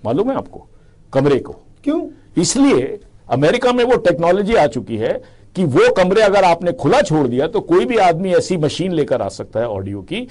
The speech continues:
Speaker 1: जिसमें वो पूरा एक घंटे तक वो जो बात हुई है, वो सारा का सारा हवा के वातावरण में रहता है,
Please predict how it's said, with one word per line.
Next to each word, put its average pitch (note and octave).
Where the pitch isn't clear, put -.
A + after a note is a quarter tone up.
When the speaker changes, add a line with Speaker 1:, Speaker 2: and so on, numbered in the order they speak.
Speaker 1:
जिसमें G3
वो B3+
पूरा F#3+
एक B3
घंटे D3+
तक A#3
वो E3+
जो E3
बात C3
हुई C3
है, G#3
वो A3
सारा D3
का F3
सारा B2+
हवा A2+
के D#3
वातावरण G2+
में G2
रहता -
है, -